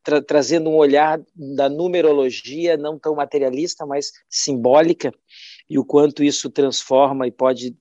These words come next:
é, representar na vida das pessoas. Eu achei maravilhoso, um time que vai falar sobre,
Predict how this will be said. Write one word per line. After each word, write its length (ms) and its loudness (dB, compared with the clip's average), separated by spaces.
é, 200 0
representar 840 0
na 100 -4
vida 260 -6
das 140 -8
pessoas. 460 -2
Eu 80 4
achei 180 4
maravilhoso, 640 6
um 40 -4
time 320 -2
que 120 -8
vai 120 2
falar 280 2
sobre, 360 -6